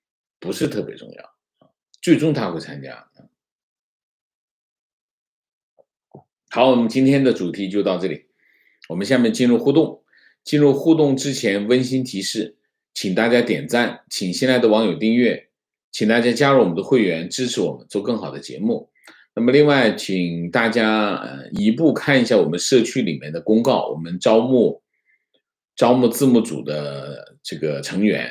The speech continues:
啊。那么大家去社区看一下我们招募的广-，招募的通告，好吗？OK，那我们进入互动。进入互动之后，请大家不要聊天。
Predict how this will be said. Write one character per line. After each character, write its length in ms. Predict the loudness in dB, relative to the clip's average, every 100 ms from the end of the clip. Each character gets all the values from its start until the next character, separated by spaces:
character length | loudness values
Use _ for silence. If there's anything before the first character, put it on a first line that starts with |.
| -14 _
啊。 120 | -14 -6
那 80 |
么 540 | -2 -2 -2 -6 -6 -6
大 200 | -2 0
家 160 | 0
去 240 | 0 0 0
社 220 | 4 4
区 220 | 4 -2
看 200 | -2 -2
一 40 | 0
下 100 | 0
我 140 | -2
们 260 | -6 -10 -4
招 140 | 0
募 160 | 2 2
的 80 | 0
广-， 180 | -4 -10 _ _
招 200 | -2 2
募 220 | 6 4
的 340 | 4 0 -2 -8
通 200 | -2 2
告， 240 | 4 2 -2 -18 _
好 100 | -14
吗？ 140 | -14 -16 _ _ -8
OK， 380 | -6 -4 -6 _ _ _ _ _ -20 _ _ _ _ _ -6
那 160 | 2 4
我 60 |
们 120 | 4
进 120 | 2 4
入 120 | 4
互 140 | 6
动。 280 | 6 4 0 -14 -20 _
进 160 | 2 6
入 140 | 6
互 180 | 6 4
动 1080 | 6 4 2 0 -2 -4 -4 -6 -8 -14 -18 -20 _ _ _ _ _ _ _ _ _ -10
之 180 | 0 2
后， 240 | 4 4
请 160 | 2 -2
大 140 | 0
家 120 | 2
不 140 | 2 2
要 100 | 2
聊 180 | 0
天。 420 | -2 -2 -2 -4